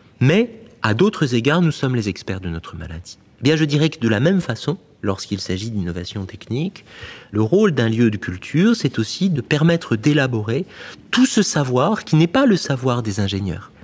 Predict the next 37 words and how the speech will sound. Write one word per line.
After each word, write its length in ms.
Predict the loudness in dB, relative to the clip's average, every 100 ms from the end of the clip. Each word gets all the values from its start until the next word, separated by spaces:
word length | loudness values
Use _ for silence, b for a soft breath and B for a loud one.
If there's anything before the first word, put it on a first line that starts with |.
| 2
mais 140 | 2
qui 120 | 4
n'est 140 | 4 6
pas 240 | 4 4
un 80 | 4
non-savoir 560 | 2 2 -2 -2 -2
non 160 | -2 -6
plus. 200 | -8 -16 _ -20 B B B
L'expérience 760 | 2 2 -2 0 2 2 2
que 100 | 0
nous 100 | -2
faisons 400 | -2 -4 -2 -2
aujourd'hui, 640 | -2 -4 -8 -6 -6 -6
euh, 60 | -8 -12 B B B -8
de 60 |
cet 220 | -6 -4 -2
univers 340 | 0 0 -2
si 300 | -4 -4 -4
compliqué 560 | -2 -2 -2 -6 -6 -10 -12 _ -8
dans 120 | -6
lequel 560 | -4 -4 -6 -4 -8 -10 -8
nous 180 | -6
nous 240 | -4 -4 -6
déplaçons, 680 | -4 -4 -4 -6 -6 -6 -6 B B B B
elle 180 | -8 -8
suppose 560 | -8 -4 2 2 2 -6 B B -12
d'être 400 | -6 -6 -4 -2
mise 260 | 4 4 4
en 100 | 0
forme 500 | -2 -2 0 -2 -4 _
et, 260 | 0 2 2
euh, 220 | -2 -6 -2
les 160 | 2 2
artistes, 680 | 2 -4 -8 -8 -8 -10 -4
les 120 | -2
créateurs 640 | -2 -2 -4 -2 -2 -4 -4
peuvent 300 | -2 -2